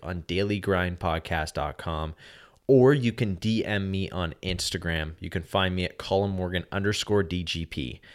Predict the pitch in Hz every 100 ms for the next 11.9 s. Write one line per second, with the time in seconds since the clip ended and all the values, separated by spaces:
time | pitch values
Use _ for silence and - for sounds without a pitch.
0 | - - - 104 98 110 120 123 107 90
1 | 92 78 76 - - 65 65 _ _ _
2 | _ _ _ _ _ _ _ _ _ _
3 | _ _ - - 139 156 135 98 90 85
4 | 65 95 - - _ _ _ _ _ -
5 | - 160 - 107 127 113 110 - 85 92
6 | 92 90 - 82 82 - - - - _
7 | _ _ _ _ _ _ _ _ _ _
8 | _ _ _ _ _ _ _ _ _ _
9 | _ _ _ _ _ _ _ 120 117 131
10 | 151 147 139 113 110 90 85 101 117 117
11 | - 104 98 87 80 - 69 58